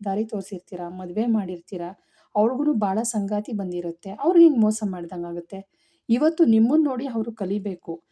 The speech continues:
"ನಮ್ಮಪ್ಪ ನೋಡು ನನಗೆ, ನಾನ್ ಈ ಥರ ಮಾಡಿದ್ದಕ್ಕೆ ನಮ್ಮಪ್ಪ ನನ್ನ ಆಸ್ತಿನ ಅವನೇ ಇಟ್ಕೊಂಡು, ಕೊನೆಗಾಲದಲ್ಲಿ ನೋಡು ಅವ್ನಿಗೆ ಬೇಕಾಗುತ್ತೆ ಅಂತ ಈ ಥರ ಆಯ್ತು" ಅಂತ ಅವ್ನು ಬುದ್ಧಿ ಕಲಿಬೇಕಾಗುತ್ತೆ. ಹಾಗಾಗಿ ಹೇಳ್ತಾ ಇರೋದು, ಆಸ್ತಿಯನ್ನ ಯಾವುದೇ ಕಾರಣಕ್ಕೂನು ಸಂಪೂರ್ಣವಾಗಿ ಮಕ್ಕಳಿಗೆ ಹಂಚ್ಕೊಡ್ಬೇಡಿ.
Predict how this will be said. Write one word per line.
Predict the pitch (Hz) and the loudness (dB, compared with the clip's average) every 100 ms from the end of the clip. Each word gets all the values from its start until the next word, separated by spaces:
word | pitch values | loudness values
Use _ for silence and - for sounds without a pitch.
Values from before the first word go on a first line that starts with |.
| _ _ | _ _
"ನಮ್ಮಪ್ಪ | 202 196 - 214 | -2 -2 -2 -2
ನೋಡು | 202 190 190 | 0 -2 -6
ನನಗೆ, | 180 180 185 185 214 | -6 -6 -6 -6 -6
ನಾನ್ | 202 196 208 | -6 -4 -4
ಈ | 196 | -4
ಥರ | - 185 | -6 -8
ಮಾಡಿದ್ದಕ್ಕೆ | 185 180 202 214 226 | -6 -6 -4 -4 -2
ನಮ್ಮಪ್ಪ | 214 180 - 202 | -2 -4 -8 -8
ನನ್ನ | 190 180 | -6 -8
ಆಸ್ತಿನ | 175 190 - 208 185 | -8 -10 -6 -6 -6
ಅವನೇ | 170 175 190 | -6 -6 -6
ಇಟ್ಕೊಂಡು, | 175 - 180 180 233 - _ _ | -8 -10 -8 -6 -6 -10 _ _
ಕೊನೆಗಾಲದಲ್ಲಿ | - 214 226 220 208 208 214 | 2 2 4 2 2 2 0
ನೋಡು | 202 196 | 0 -2
ಅವ್ನಿಗೆ | 190 185 175 | -4 -6 -6
ಬೇಕಾಗುತ್ತೆ | 190 202 180 175 180 | -6 -6 -8 -10 -12
ಅಂತ | 196 | -12
ಈ | 180 | -10
ಥರ | 170 | -8
ಆಯ್ತು" | 165 185 214 | -6 -6 -6
ಅಂತ | 196 | -6
ಅವ್ನು | 190 226 311 | -4 -2 -2
ಬುದ್ಧಿ | 277 185 226 | -2 -4 -4
ಕಲಿಬೇಕಾಗುತ್ತೆ. | 196 175 165 170 156 156 208 | -6 -6 -8 -12 -14 -14 -14
ಹಾಗಾಗಿ | 185 185 185 190 | -10 -10 -8 -8
ಹೇಳ್ತಾ | 185 175 175 | -10 -10 -8
ಇರೋದು, | 180 175 339 _ _ _ - | -10 -8 -12 _ _ _ -8
ಆಸ್ತಿಯನ್ನ | 185 214 - 220 190 196 | -6 -6 -6 -12 -10 -8
ಯಾವುದೇ | 175 165 165 226 | -6 -8 -4 -4
ಕಾರಣಕ್ಕೂನು | 226 190 175 170 180 175 | -4 -10 -10 -10 -12 -10
ಸಂಪೂರ್ಣವಾಗಿ | - 185 - 247 214 180 165 180 | -10 -12 -6 0 0 -2 -8 -8
ಮಕ್ಕಳಿಗೆ | 165 - 196 180 | -8 -6 -6 -6
ಹಂಚ್ಕೊಡ್ಬೇಡಿ. | 165 165 - 175 160 160 170 | -8 -12 -10 -10 -8 -8 -6